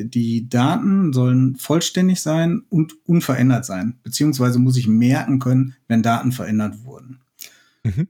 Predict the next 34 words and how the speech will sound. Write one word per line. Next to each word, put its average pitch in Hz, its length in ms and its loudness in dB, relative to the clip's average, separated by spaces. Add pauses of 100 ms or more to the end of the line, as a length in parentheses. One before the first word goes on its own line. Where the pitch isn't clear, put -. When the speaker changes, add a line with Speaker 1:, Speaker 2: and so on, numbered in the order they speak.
(120)
Speaker 1:
Das 135 160 2
dritte 185 300 2
ist 175 240 0
die 147 140 0
Authentizität 196 1200 0
und 160 240 -2
der 123 100 0
Fälschungsschutz 185 720 0
und - 80 -2
das 123 200 0
fällt 143 260 -4
so 131 100 0
ein 131 180 0 (220)
bisschen 185 380 0
rein 147 260 0
mit 135 200 0
dem 123 140 2
vierten 175 380 -2
Punkt 170 240 -2
der 131 80 2
Verbindlichkeit 180 880 0
oder 107 240 -4
Nichtabstreitbarkeit. 147 1300 -4 (360)
Und 135 100 0
das 127 140 0
heißt, 139 180 -2
der 135 160 -2
Urheber 147 600 2
der 110 120 -2
Daten 131 680 0 (360)
oder 113 240 -2
auch 104 80 -8
der 101 140 -8
Absender, 135 540 0